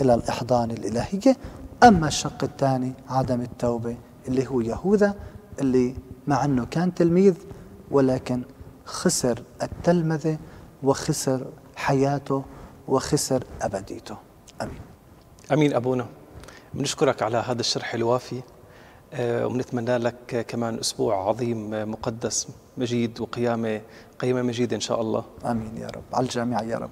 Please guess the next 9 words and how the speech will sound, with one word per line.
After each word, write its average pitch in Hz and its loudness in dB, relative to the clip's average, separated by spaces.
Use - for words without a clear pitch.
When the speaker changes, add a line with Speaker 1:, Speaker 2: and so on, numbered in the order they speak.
Speaker 1:
كل 123 -6
سنة 135 -2
وأنتم 127 -4
سالمين 127 0
أجمعين. 127 -10
Speaker 2:
آمين 127 -4
أبونا. 110 -2
Speaker 1:
الله 113 -6
يخليكم. - -12